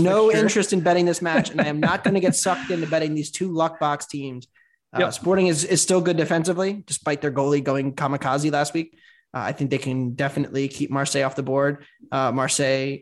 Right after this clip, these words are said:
Speaker 1: did, did f-, lose this weekend to, uh, uh, Ajaccio, but, uh, yeah, I'm not betting this match.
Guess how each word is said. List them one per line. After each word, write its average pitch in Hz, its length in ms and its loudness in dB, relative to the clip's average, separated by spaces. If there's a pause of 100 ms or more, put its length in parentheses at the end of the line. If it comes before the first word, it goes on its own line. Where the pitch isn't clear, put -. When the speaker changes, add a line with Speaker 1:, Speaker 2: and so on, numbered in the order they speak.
(1200)
Speaker 1:
did, 131 240 -4 (200)
did 147 160 -4
f-, - 240 -6
lose 139 220 -4
this 139 140 -4
weekend 135 300 -4
to, 110 120 -4
uh, 123 280 -6
uh, 127 40 -4 (180)
Ajaccio, 143 480 0
but, 127 220 -2
uh, 113 200 -6 (760)
yeah, 120 180 -2
I'm 139 120 2
not 135 160 0
betting 123 180 -2
this - 140 -10
match. - 300 -12